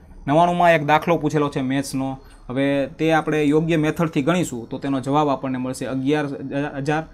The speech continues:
બસો ને પચાસ. ત્યારબાદ સોમો પ્રશ્ન, વિરુદ્ધાર્થી શબ્દ જણાવો. સુધા. હવે સુધાનો પહેલાં તો આપણને સમાનાર્થી શબ્દ ખબર હોય, સુધાનો સમાનાર્થી શબ્દ થાય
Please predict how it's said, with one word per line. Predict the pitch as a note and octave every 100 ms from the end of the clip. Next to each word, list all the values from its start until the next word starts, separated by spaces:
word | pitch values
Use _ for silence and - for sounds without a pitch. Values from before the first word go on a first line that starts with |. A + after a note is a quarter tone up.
| -
બસો | C3+ C3+ C3
ને | B2+ D#3+ -
પચાસ. | C3+ C3 G#2 G#2+ - - - _ -
ત્યારબાદ | C#3 D3 D3+ C#3+
સોમો | - D3+ D#3+
પ્રશ્ન, | C3+ A#2+ C3 D3
વિરુદ્ધાર્થી | C3 C#3+ C#3 C#3 C#3
શબ્દ | C3+ B2 B2+
જણાવો. | B2 D3 A2+ A2 - -
સુધા. | E3 D#3 A2+ - _ _ _ -
હવે | B2+
સુધાનો | C3 - C#3 D#3+ F3+ F#3 F3+
પહેલાં | F3 F3
તો | F3
આપણને | E3+ F3
સમાનાર્થી | E3 D#3 F3 F3 E3
શબ્દ | D#3+ E3+ E3
ખબર | D#3 E3+ F3+
હોય, | C3 A2
સુધાનો | - A#2+ D3
સમાનાર્થી | C#3 D3+ D3 C#3 D3
શબ્દ | - C3+ C3
થાય | C3+ C3+ C#3+